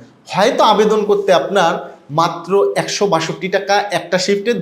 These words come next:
দুই শিফটে আবেদন করতে তিনশো চব্বিশ টাকা খরচ হবে, কিন্তু এই তিনশো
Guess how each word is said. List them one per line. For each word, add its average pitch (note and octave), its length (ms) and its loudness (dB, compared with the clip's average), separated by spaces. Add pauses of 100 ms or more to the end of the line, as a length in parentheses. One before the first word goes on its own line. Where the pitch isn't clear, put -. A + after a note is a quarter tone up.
দুই F#3 180 0
শিফটে F#3 260 -8
আবেদন D#3+ 340 -2
করতে F3 260 -2 (920)
তিনশো C4+ 380 2 (240)
চব্বিশ - 340 2
টাকা D#3 200 -2
খরচ F3+ 280 0
হবে, A2+ 160 -4 (380)
কিন্তু D#4+ 260 -2
এই - 140 2
তিনশো C#4 300 0